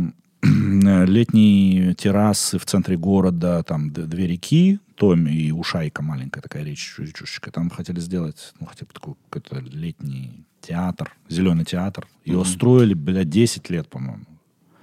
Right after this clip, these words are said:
Speaker 1: Потому что наконец достроили. Вроде стало получше. Стало, знаешь, что не, не прикольно? Вот в Томске действительно был, м, этот вайб ста-, старины.
Speaker 2: Мгм.
Speaker 1: Старые вот такой вот исторические деревянные дома, э,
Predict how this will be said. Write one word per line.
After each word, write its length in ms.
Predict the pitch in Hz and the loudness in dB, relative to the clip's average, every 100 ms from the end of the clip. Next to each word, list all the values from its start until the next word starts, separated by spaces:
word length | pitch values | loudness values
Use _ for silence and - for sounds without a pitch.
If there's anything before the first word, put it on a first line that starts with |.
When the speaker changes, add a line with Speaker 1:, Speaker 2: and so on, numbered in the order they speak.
| _ _ _ _ | _ _ _ _
Speaker 1:
Потому 120 | - | -12
что 80 | - | -6
наконец 260 | 82 95 92 | -4 -2 -2
достроили. 480 | 87 - 80 69 57 | -4 -4 -6 -6 -8
Вроде 280 | 80 107 101 | -4 -2 0
стало 240 | - 113 | 2 2
получше. 480 | - 110 101 - - - - - - | 4 2 2 -2 -10 -16 -20 -16 -8
Стало, 340 | - 175 202 | 2 4 4
знаешь, 240 | 131 196 | 4 2
что 200 | - 156 | 4 4
не, 160 | 127 117 | 6 4
не 200 | 117 117 | 4 2
прикольно? 480 | 120 113 123 98 85 | 2 0 2 2 2
Вот 120 | 80 | -4
в 40 | - | -2
Томске 300 | 160 - 120 | -2 -2 -6
действительно 400 | 110 165 151 110 | -2 0 2 2
был, 380 | 95 113 101 92 | 4 2 2 0
м, 480 | 95 95 92 85 - _ _ _ _ _ _ _ - 107 | 0 2 0 -2 -8 _ _ _ _ _ _ _ -10 -8
этот 260 | 90 87 | -8 -6
вайб 340 | 95 110 113 - | 0 2 2 -2
ста-, 260 | - 104 | -2 -2
старины. 600 | - - 98 101 113 120 - _ - | -2 -2 2 6 6 6 0 _ 0
Speaker 2:
Мгм. 320 | 101 120 127 _ _ _ _ _ | 4 4 0 _ _ _ _ _
Speaker 1:
Старые 480 | - - 90 80 76 | -14 -4 -2 -2 -4
вот 220 | 71 - | -8 -16
такой 280 | - - - | -20 -16 -16
вот 220 | 65 67 - | -18 -20 -20
исторические 800 | - 85 85 - - - 60 64 | -8 -6 -6 -8 -12 -12 -12 -12
деревянные 460 | 71 80 90 95 87 | -12 -8 -2 0 2
дома, 640 | 82 80 82 80 78 76 | 0 0 0 -2 -2 -6
э, 260 | 78 71 | -10 -14